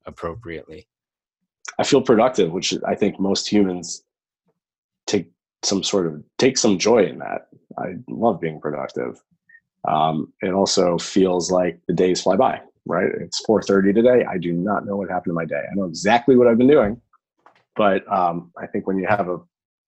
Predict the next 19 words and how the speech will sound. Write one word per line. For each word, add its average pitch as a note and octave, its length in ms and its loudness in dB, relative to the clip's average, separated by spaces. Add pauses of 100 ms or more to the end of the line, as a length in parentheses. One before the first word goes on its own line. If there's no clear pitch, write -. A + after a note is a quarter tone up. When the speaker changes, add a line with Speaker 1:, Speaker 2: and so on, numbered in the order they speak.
(140)
Speaker 2:
a - 140 -2
full, A#2 320 0 (160)
full C3 140 4
schedule B2 480 2
and G2 200 -4
you F#2 140 -6
have, F#2+ 320 -4
uh, F#2 180 -4
you F2+ 140 -4
have G2 140 -4
to F2 60 -20
prioritize F2+ 680 -4
what F#2 80 -6
you D#2+ 80 -8
need F2+ 180 -10
to D#2+ 60 -20
do E2+ 160 -18
today. F2 400 -8 (640)
Um, D#2+ 480 -6